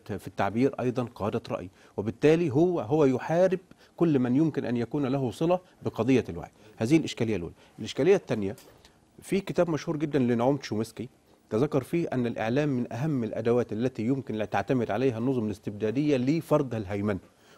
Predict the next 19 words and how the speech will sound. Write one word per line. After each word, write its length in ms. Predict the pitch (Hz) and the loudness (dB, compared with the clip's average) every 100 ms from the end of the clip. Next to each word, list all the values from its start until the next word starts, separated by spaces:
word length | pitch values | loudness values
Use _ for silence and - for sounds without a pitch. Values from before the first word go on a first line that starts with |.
| - | 0
وذكر 440 | 110 151 143 123 | 4 4 4 0
أنه 260 | 120 120 113 | 2 4 4
يتم 260 | 104 160 | 4 2
الاست-، 280 | 127 107 - | 0 -4 -6
الاعتماد، 440 | 113 107 117 120 95 - | -4 -2 0 -2 -2 -4
تتبع 380 | 107 - 131 | -4 2 2
النظم 280 | 110 135 131 | 4 4 4
الاستبدادية 640 | 107 - 110 107 110 139 107 | 0 -4 -8 -4 0 0 0
عشر 320 | 127 151 120 | 0 -2 -4
استراتيجيات 800 | 113 123 113 117 104 113 135 - | -4 -2 0 -2 -2 2 2 2
كبرى 440 | 156 143 147 160 - _ _ - - | -2 0 2 0 -2 _ _ -20 -8
معتمدة 600 | 113 101 104 160 143 110 113 | -4 -2 2 4 4 2 -2
على 120 | 110 113 | -2 0
الإعلام 380 | 104 113 151 | 0 2 2
لفرض 320 | 123 139 135 113 | 2 2 0 0
هيمنته 380 | 107 107 104 | -4 -4 0
وسيطرته، 560 | 123 107 98 98 92 95 - | 0 0 -4 -8 -12 -14 -4
منها 340 | 170 196 190 185 | 0 2 2 -2
استراتيجية 440 | - 160 151 160 | -2 -4 -4 -6